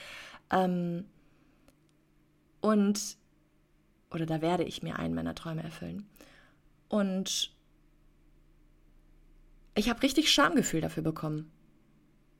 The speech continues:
Also ich hab mich geschämt zu sagen, dass es mir gut geht. Ich hab mich geschämt zu sagen, dass alles wirklich super läuft und dass ich einfach unfassbar glücklich bin mit meiner Arbeit.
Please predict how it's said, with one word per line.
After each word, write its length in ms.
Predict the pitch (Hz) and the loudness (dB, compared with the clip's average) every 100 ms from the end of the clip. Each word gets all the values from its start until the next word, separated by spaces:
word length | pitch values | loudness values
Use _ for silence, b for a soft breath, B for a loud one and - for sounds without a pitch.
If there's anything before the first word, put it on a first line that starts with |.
| _ _ _ _ _ _ _ - | _ _ _ _ _ _ _ 2
Also 120 | 196 | 2
ich 60 | 208 | 2
hab 120 | 240 | 0
mich 120 | 240 | -2
geschämt 380 | 202 - 240 359 | 0 2 2 0
zu 120 | - | -2
sagen, 220 | 202 202 | 0 2
dass 120 | 214 - | 2 0
es 80 | |
mir 100 | 110 | 0
gut 220 | - 120 - | 0 -2 -2
geht. 180 | 160 | -2
Ich 100 | 170 | -2
hab 100 | 202 | -2
mich 120 | 196 - | -2 -2
geschämt 380 | 180 226 240 | 0 4 4
zu 100 | 262 | 2
sagen, 400 | 208 196 190 196 | 2 2 4 2
dass 240 | 190 180 - | 2 2 0
alles 320 | 196 196 - | 2 0 0
wirklich 320 | 196 202 196 | -2 0 -2
super 300 | - 226 240 | -2 -2 2
läuft 420 | 226 226 220 240 | 4 4 4 2
und 140 | 196 190 | -2 0
dass 160 | 180 | 0
ich 280 | - 185 - | 0 -2 -2
einfach 280 | 175 175 180 | -4 -4 -4
unfassbar 520 | - 202 208 196 202 | 0 0 0 -2 0
glücklich 380 | 196 - 226 196 | 0 0 0 0
bin 140 | 190 | 0
mit 160 | 180 175 | 0 0
meiner 280 | 175 175 185 | 0 2 4
Arbeit. 560 | 208 226 185 190 220 | 4 4 4 2 0